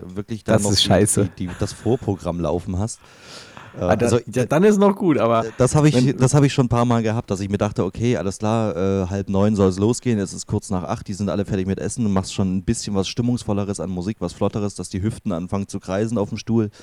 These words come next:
Speaker 1: äh, und hast wenigstens noch mal zwanzig Minuten, um ganz in Ruhe aufs Klo zu gehen und dich vorzubereiten, äh, dass dann auch nix schief gehen kann, wenn's dann wirklich losgeht.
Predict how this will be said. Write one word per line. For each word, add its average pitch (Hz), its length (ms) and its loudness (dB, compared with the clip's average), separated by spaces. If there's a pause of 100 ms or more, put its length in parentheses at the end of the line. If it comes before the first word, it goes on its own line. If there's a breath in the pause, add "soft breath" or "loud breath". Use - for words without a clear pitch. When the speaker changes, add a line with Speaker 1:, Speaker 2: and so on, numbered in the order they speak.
(520 loud breath)
Speaker 1:
äh, 90 120 0
und 92 280 0
hast 110 200 -6
wenigstens 104 280 -4
noch 98 100 -2
mal 95 140 -4
zwanzig 98 320 -6
Minuten, 95 300 -4
um 92 120 -2
ganz 104 180 -2
in 101 80 -2
Ruhe 92 200 0
aufs 80 140 -6
Klo 117 160 -2
zu 101 160 -4
gehen 90 240 -4
und 78 120 -8
dich - 80 -12
vorzubereiten, 82 760 -6 (560 loud breath)
äh, 82 200 -2
dass - 200 -4
dann 92 200 0
auch 87 140 0
nix 104 180 -4
schief 117 280 -2
gehen 101 240 -2
kann, 90 280 -2 (220)
wenn's 87 540 -4
dann 85 180 -2
wirklich 85 240 -4
losgeht. - 440 -4